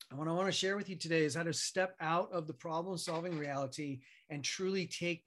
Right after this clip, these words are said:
the creator stance. Understand that you are a creator, and the power that you have is the power of choice. In the present moment, you have the ability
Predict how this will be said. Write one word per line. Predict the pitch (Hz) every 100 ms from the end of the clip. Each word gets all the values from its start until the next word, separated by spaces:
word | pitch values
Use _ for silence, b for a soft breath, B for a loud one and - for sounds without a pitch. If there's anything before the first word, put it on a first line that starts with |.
| -
the | 139
creator | 135 - 151 143 143 151 160 156 127
stance. | - - 139 135 - - - - - _ _ _ _ _ -
Understand | 170 208 202 - - 180 180 156
that | 135 -
you | 156 170 -
are | 151 165 160
a | 165 151
creator, | 127 - 151 135 135 151 127 - _ _ -
and | 143
the | 139 - 175
power | 180 220 214
that | 170 165 165
you | 156
have | 156 160 139
is | 123
the |
power | 127 143 139 135 131
of | 117
choice. | - 131 104 - - - _ - -
In | 147
the | 147 -
present | 185 190 208
moment, | 170 165 160 143 131
you | 147
have | 143
the | 135
ability | 131 170 180